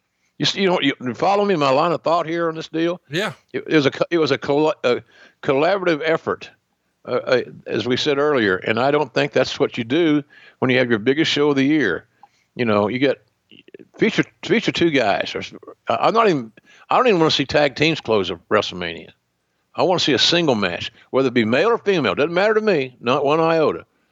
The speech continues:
Speaker 1: But, uh, if you don't, I think you're, you're, you're screwing up.
Speaker 2: That's fascinating to hear your, your thought process on that. Why do you think the singles match even over a tag?
Speaker 1: Well, uh,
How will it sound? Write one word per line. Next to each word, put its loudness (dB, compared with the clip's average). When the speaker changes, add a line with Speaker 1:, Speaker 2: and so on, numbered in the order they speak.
Speaker 1:
But, -4
uh, 2
if -6
you -2
don't, 0
I -4
think 0
you're, 0
you're, 0
you're -8
screwing 4
up. 4
Speaker 2:
That's -16
fascinating 0
to -4
hear -2
your, -8
your -6
thought 0
process 0
on 0
that. 2
Why 2
do -4
you -6
think -4
the -10
singles -2
match -2
even -2
over -2
a -2
tag? -6
Speaker 1:
Well, 2
uh, 2